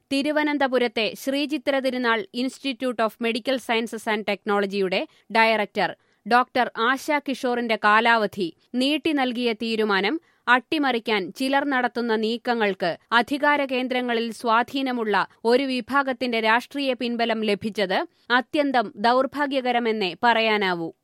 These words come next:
ശ്രീചിത്രയെ വലിയ വളർച്ചയിലേക്ക് മുന്നോട്ട് നയിക്കുന്ന ഡയറക്ടറെ തികഞ്ഞ സ്ഥാപിത താൽപര്യവും വ്യക്തിവിരോധവും മൂലം നിയമങ്ങളും ചട്ടങ്ങളും കാറ്റിൽ പറത്തി ഒഴിവാക്കാൻ നടത്തുന്ന നീക്കം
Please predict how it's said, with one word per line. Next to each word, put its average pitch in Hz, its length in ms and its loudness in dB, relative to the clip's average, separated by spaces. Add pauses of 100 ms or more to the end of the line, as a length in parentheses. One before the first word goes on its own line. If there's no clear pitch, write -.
(180)
ശ്രീചിത്രയെ 311 680 2 (160)
വലിയ 262 380 4
വളർച്ചയിലേക്ക് 262 720 0
മുന്നോട്ട് 254 400 -2
നയിക്കുന്ന 240 440 -2
ഡയറക്ടറെ 220 640 2 (220)
തികഞ്ഞ 277 400 -2
സ്ഥാപിത 254 480 0
താൽപര്യവും 226 640 0 (240)
വ്യക്തിവിരോധവും 254 1000 0
മൂലം 220 300 0 (180)
നിയമങ്ങളും 277 680 0
ചട്ടങ്ങളും 254 600 0
കാറ്റിൽ 247 380 0
പറത്തി 226 400 -2 (100)
ഒഴിവാക്കാൻ 247 680 0
നടത്തുന്ന 214 460 0 (140)
നീക്കം 208 460 0